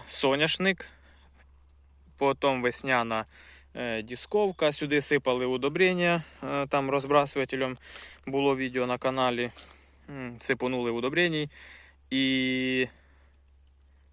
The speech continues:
задіскували. Потім було дві культивації, ждали падалку і бур'яни. Е,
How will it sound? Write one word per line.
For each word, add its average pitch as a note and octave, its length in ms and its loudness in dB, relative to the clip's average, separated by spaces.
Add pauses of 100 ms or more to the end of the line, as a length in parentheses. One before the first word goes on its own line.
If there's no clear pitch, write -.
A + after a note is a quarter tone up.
(100)
задіскували. C3 920 2 (500)
Потім C3+ 340 2
було B2 240 2
дві B2 200 2
культивації, E3 760 2
ждали D#3+ 500 6 (180)
падалку C#3+ 720 6
і C3+ 120 0
бур'яни. C#3 600 2 (380)
Е, A#2+ 320 -4